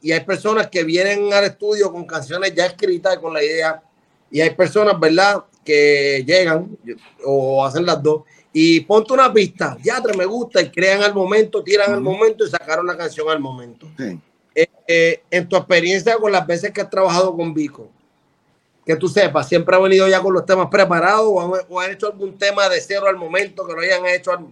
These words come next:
Speaker 1: pap y haya salido así?
Speaker 2: Eh, ha habido mezcla de cosas, han pasado cosas diferentes según el tiempo, pero por lo regular sí Vico trae su idea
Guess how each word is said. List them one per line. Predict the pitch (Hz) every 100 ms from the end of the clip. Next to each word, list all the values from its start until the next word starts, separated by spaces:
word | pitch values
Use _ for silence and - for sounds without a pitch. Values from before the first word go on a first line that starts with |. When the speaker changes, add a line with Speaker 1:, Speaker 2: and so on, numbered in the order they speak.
| -
Speaker 1:
pap | 214 214 165
y |
haya | 160 175
salido | 170 165 156 147
así? | - _ _ _ _ _ _ _ _ -
Speaker 2:
Eh, | 160 175 170 156 - _ _ _ _
ha | 151 175
habido | 214 226 214 196
mezcla | 180 185 196 175 - 147 139 135
de | 127
cosas, | 147 151 131 - 101 90 - - _ _
han | - 123 135
pasado | 151 139 151 139 135 135 117
cosas | - 139 151 147
diferentes | 151 131 131 120 107 - 104 104 101
según | 113 117 113
el | 107
tiempo, | 117 113 95 80 71 _ _ _ - - _ -
pero | 165 175 170 160 151 _ _ _
por | 165 180
lo | 180
regular | 180 180 165 175 196 190
sí | - 202 196
Vico | 196 - 180
trae | 180 165 170 160
su | - 160 143
idea | 117 120 101 85